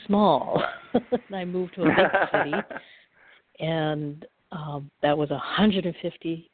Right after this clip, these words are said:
Speaker 1: thousand people was the big city because I, my town's, like, ten thousand people today. <laughs>
Speaker 2: Yeah.
Speaker 1: <laughs> It was what, I think it was maybe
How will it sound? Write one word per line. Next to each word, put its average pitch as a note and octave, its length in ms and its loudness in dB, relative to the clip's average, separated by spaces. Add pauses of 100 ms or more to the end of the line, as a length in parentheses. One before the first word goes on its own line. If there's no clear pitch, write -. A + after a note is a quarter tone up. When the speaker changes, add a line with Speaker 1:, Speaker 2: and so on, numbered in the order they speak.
(380)
Speaker 1:
thousand D#3 440 0
people D#3+ 380 -6
was D#3 180 -4
the C3 180 -6
big F3 180 0 (160)
city D3 220 -4
because D3 320 -4
I, D3+ 220 0 (400)
my E3 160 4
town's, D3+ 400 -4
like, C#3 160 -6 (140)
ten F#3+ 180 4
thousand D3 440 -2
people D3 440 -6 (200)
today. C#3+ 520 2
<laughs> - 40 -20 (1200)
Speaker 2:
Yeah. A2 320 4
Speaker 1:
<laughs> - 40 -18
It C#4 400 0
was B3 100 2 (220)
what, G#3 240 -6 (320)
I G3 80 -2
think G3+ 160 0
it - 20 0
was F3+ 220 -2
maybe F3 260 -4